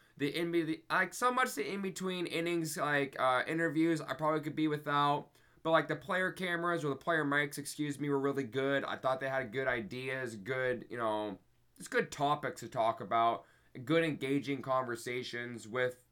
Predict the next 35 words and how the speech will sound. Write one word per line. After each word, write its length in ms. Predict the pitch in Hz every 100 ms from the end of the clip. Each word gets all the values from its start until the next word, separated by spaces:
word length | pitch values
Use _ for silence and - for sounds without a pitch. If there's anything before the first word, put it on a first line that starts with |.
| _
the 100 | 110
players 560 | - 131 127 127 123 117
as 240 | 110 104
well 240 | 113 120
as 120 | 117 104
the 80 |
actual 400 | 110 110 - 110 101
coaches 380 | 120 113 113
and 140 | 101 90
managers 560 | 101 113 110 120 117 -
on 180 | 98 107
the 60 |
sideline. 640 | 101 - 113 113 117 117 107 - _ _ _ _ _ _ _ _ -
So 160 | - 139
that 160 | 147
was 140 | 170 139
really 180 | 147 139
great 280 | 135 139
to 60 | 113
see. 420 | - 139 139 135 - - - _ _ _
Obviously, 580 | 135 143 151 147 151 135
Eugenio 540 | 151 135 139 139 135
Suarez, 800 | 127 - 135 139 139 139 135 - _ _ _ _
massive 720 | - 123 151 143 - 147 135
home 240 | 139 139 135
run, 440 | 131 131 127 127 123
walk-off. 760 | 113 135 131 135 131 127 127 - _ _
He's 280 | 196 240 233
having 380 | 220 175 147
a 160 | 120 92 - -
heck 260 | 165 165 -
of 140 | 127
a 60 | 123
resurgence 720 | 120 - 139 120 113 101 113
year. 300 | 107 80